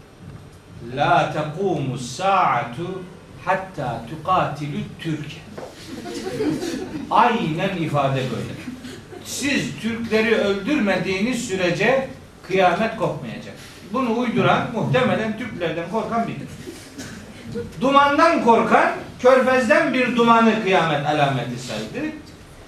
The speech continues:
Efendim, İsraili bir kaynak olarak İsa'yı bekleyenler İsa'yı kıyametin alameti saydı.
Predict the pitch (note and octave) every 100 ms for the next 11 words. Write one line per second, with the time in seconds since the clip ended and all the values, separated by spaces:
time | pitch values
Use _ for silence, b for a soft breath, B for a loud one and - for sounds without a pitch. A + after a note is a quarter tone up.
0 | - - - - B3 C4+ C4+ B3+ C4+ A3
1 | - - - - A3 G#3+ A#3+ A#3+ A#3+ B3+
2 | D4 E4+ C#4 A#3 A#3 A#3 A#3 A#3 A3 A3
3 | A3 G#3+ A3 A3 G#3 A#3 A3+ D4+ A#3 A3
4 | - G#3+ G#3 G3+ A#3+ D4 A#3+ A#3 A3 A#3
5 | A#3 - - A3 G#3 F3+ E3+ D3 D#3+ D#3
6 | D3 C#3+ C3 - B2 - A#2 A2+